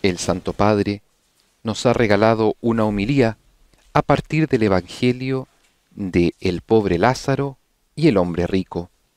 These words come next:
recordándonos que entre ellos no solo hubo un abismo después de la muerte, sino que había un abismo en su relación cotidiana en esta vida,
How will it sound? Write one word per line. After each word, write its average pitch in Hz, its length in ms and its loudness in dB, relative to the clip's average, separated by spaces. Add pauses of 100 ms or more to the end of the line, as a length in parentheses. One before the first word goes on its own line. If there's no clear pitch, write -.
(440)
recordándonos 135 920 0
que 90 340 -2 (760)
entre 101 360 0
ellos 135 580 -2 (720)
no 160 180 -2
solo 123 360 2
hubo 101 360 4
un 101 160 -2
abismo 90 640 -2 (300)
después 98 560 -2
de 95 80 2
la 90 80 2
muerte, 90 500 -6 (440)
sino 127 320 -2
que 123 120 0
había 107 340 2
un 101 280 -2
abismo 131 680 -4 (280)
en 110 180 -2
su - 160 -10
relación 98 540 -2
cotidiana 123 800 -6 (200)
en 147 140 2
esta 135 240 -2
vida, 98 360 -10